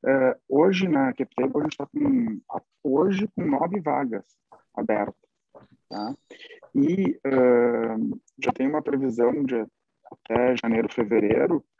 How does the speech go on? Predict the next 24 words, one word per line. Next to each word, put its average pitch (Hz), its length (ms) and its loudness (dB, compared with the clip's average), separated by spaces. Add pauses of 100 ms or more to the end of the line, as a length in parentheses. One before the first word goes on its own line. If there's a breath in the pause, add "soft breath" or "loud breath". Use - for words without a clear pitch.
(100)
a - 60 -10
gente 226 220 -6
abrir 123 180 0
mais 127 160 2
umas 135 320 -4
quinze, 139 420 2 (380)
além 113 240 2
das 123 220 2
nove, 117 400 -2 (840 soft breath)
tá? 98 260 -10 (600 loud breath)
Então, 123 640 0 (100)
é, 107 840 -4 (840)
cada 156 280 0
vez 127 340 -2
mais, 104 720 -2 (100)
é, 104 520 -6 (640)
tá 110 120 -2
difícil 135 640 0
de 120 80 4
achar 104 640 -2 (220)
gente 117 680 2 (420)
pra 107 120 -4
trabalhar, 98 480 0 (340)
né? 151 260 0